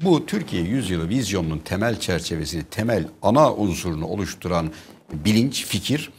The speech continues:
Milliyetçi Hareket Partisi Sayın Genel Başkanı Devlet Bahçeli'nin iki bin on, iki bin on birden beri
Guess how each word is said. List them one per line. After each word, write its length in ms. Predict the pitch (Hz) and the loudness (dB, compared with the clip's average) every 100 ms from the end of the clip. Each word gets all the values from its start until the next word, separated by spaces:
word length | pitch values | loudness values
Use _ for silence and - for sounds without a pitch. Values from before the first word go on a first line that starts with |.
| - - - - | -16 -16 -12 0
Milliyetçi 340 | 120 143 - | 4 6 6
Hareket 400 | 123 113 127 - | 2 4 0 2
Partisi 560 | 110 92 85 - 90 90 | 6 6 4 0 0 -2
Sayın 300 | - 107 101 | 0 2 2
Genel 300 | 98 98 87 | 2 2 2
Başkanı 540 | 80 78 - 85 85 | 0 -2 -4 -2 -2
Devlet 380 | 92 95 90 87 | 0 0 0 0
Bahçeli'nin 500 | 110 95 - 104 110 | -2 -2 -4 -6 -8
iki 300 | - 101 127 | -10 -10 -6
bin 220 | 85 85 170 | -4 -6 -6
on, 240 | 123 107 107 - | -4 -4 -6 -12
iki 180 | - 95 | -12 -8
bin 100 | 92 | -6
on 260 | 101 120 | -4 -4
birden 440 | 87 73 80 76 76 | -4 -4 -6 -6 -4
beri 280 | 87 87 | -4 -4